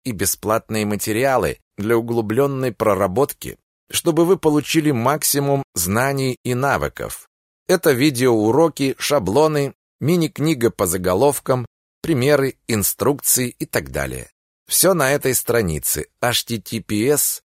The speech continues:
шардаков точка ру дробь S C. Заходите и забирайте. Введение. У обывателей и новичков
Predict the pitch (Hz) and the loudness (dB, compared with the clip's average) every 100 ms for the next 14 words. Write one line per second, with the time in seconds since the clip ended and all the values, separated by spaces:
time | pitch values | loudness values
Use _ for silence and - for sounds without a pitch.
0 | _ _ - 98 87 101 - 117 - 98 | _ _ -4 -2 -2 -2 0 -2 0 -2
1 | - 90 95 135 - _ 80 117 131 - | 0 -2 -2 -4 -10 _ 0 2 0 -4
2 | _ 120 120 - - 87 78 - _ _ | _ 0 2 2 0 -2 -4 -8 _ _
3 | - 92 110 110 113 208 196 180 - 196 | -6 -4 0 0 0 -4 0 -2 -2 -4
4 | 180 101 82 78 73 64 - 58 - _ | 0 0 0 -2 -4 -6 -10 -12 -14 _
5 | _ _ _ _ _ _ _ - 90 120 | _ _ _ _ _ _ _ -10 -4 -2
6 | 170 107 87 69 60 53 _ _ _ _ | 0 0 0 -2 -8 -12 _ _ _ _
7 | _ _ - 131 139 175 208 220 - 190 | _ _ 2 4 4 2 4 4 4 4
8 | 180 165 147 135 - - 190 180 - | 4 4 2 0 -2 0 2 2 -4